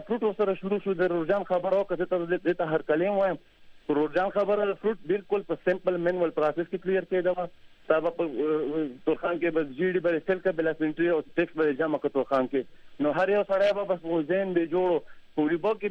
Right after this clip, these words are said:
بیا بده مرغه روزګار به دې خراب شو چې ویبوک چې کوم ډاکومنټیشن و د فروټ اګریمنټ لپاره، هغه یو دفتر هم په تورخم کې نه اس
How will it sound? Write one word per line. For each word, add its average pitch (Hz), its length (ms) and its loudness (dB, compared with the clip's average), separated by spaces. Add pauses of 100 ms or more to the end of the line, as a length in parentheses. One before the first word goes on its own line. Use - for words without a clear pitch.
بیا 202 100 4 (400)
بده 202 180 2 (100)
مرغه 180 320 2 (240)
روزګار 147 360 0
به 170 140 0
دې 190 160 0
خراب 175 320 2
شو 175 120 0 (360)
چې 147 160 -2
ویبوک 165 380 0
چې 170 140 0
کوم 185 260 0
ډاکومنټیشن 170 920 -2
و 196 80 0 (120)
د 185 100 0
فروټ 190 180 -4 (140)
اګریمنټ 160 480 -2
لپاره، 175 340 2 (460)
هغه 151 240 2 (260)
یو 202 100 2 (140)
دفتر 175 460 0
هم 233 200 0
په 214 140 -2
تورخم 185 480 0
کې 175 100 0 (140)
نه 175 160 2
اس 156 60 -6